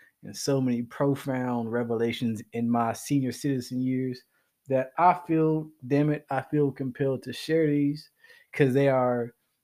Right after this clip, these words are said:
they are things I think about every day. And I think that they can help people the same way that some of these realizations have helped me. So that's what we got going on. Thank you for listening.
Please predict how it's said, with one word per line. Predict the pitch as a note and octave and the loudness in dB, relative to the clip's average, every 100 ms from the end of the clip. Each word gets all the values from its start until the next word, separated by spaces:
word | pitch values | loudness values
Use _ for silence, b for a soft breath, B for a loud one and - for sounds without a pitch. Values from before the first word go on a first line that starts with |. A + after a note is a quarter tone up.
| - | -2
they | |
are | B2+ A#2 - | 0 0 2
things | D3+ C#3+ | 2 4
I | C3 | 2
think | C3+ C3 | 0 -2
about | B2+ B2 | 0 2
every | B2 A#2+ | 0 0
day. | A#2+ A#2 A2+ A#2 _ _ - | 0 0 0 -8 _ _ -10
And | A2+ | -6
I | G#2 - | -6 -4
think | - G3 G3 | 0 2 2
that | E3 D3 | 0 0
they | D3 D3+ | 0 2
can | D3+ C3+ | 2 -2
help | A2+ C3 B2+ | 0 -2 -2
people | - A#2+ A#2+ A2+ A2+ A2+ _ _ _ | -4 -4 -2 -6 -6 -12 _ _ _
the | G#2 | -12
same | - - D3+ D3 | -8 0 4 4
way | C#3 C3 | 4 4
that | B2 G#2 | 0 -2
some | - - D#3+ | -6 -2 2
of | D3+ | 2
these | C3 B2 | 2 0
realizations | A#2 A#2 G#2+ G#2+ G2+ G#2 | -2 -4 -2 -4 -4 -8
have | G#2+ G2+ | -10 -6
helped | G2+ F#2+ | -4 -4
me. | G2 F#2 | -4 -6
So | F#2+ - G2 F#2 F2+ _ _ _ _ _ _ _ _ - - _ _ | -10 -6 -4 -6 -8 _ _ _ _ _ _ _ _ -20 -20 _ _
that's | G2+ A2 - | -2 -2 -2
what | G#2 | -4
we | |
got | G#2+ G2 | -2 -2
going | F#2+ G2 G2 | -4 -6 -6
on. | F#2+ F#2 | -8 -8
Thank | - A2+ | -4 -4
you | G2+ | -4
for | G#2 | 0
listening. | G#2+ G2+ G2 | 0 0 -6